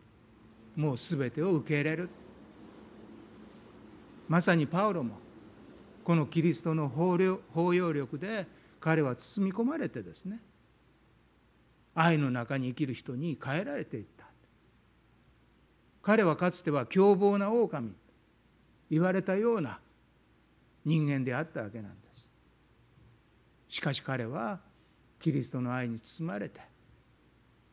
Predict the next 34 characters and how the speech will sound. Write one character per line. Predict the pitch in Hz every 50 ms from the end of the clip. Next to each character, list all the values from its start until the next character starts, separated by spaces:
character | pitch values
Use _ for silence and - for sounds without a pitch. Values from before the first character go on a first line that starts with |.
| _ _ _ _ _ _ _ _ _ _ -
全 | 135 131 131 - - - - 120
く | 117 - 165 190 202 185 175 - - _ - _ _ _ _ _ _ _ _ _ _ _ _ _ _ _ _ _ -
別 | 131 156 143 131 160
の | 165 160 151
人 | - - 208 202
の | 185
よ | 147 131 120
う | 104
に | 92 - - - _ _ _ _ _ _ _ _ _ _ _
愛 | 143 147 156 147 131
の | 123 117
人 | 113 - - 131 110
と | - 160 165 160 147 143 - - - _ -
な | 131 147
っ | 147
て | - - 135 117
い | 113
っ | 113
た。 | - _ - 190 180 - - _ _ _ _ _ _ _ _ _ _ _ _ _ _ _ _ _ _ _ _ _ _ _ _ _ _ - _ _
そ | - - - 147
し | -
て | - 147
愛 | 127 143 156 160 151
を | 143
も | 131 131 127 123
っ |
て | - - - 196 208 214 196 190 - - _ _ _
互 | - 139 131 127 127 127 127
い | 127
に | 123 120
耐 | - - 127 131 139
え | 135
忍 | - - 147 151 156
び、 | 147 165 170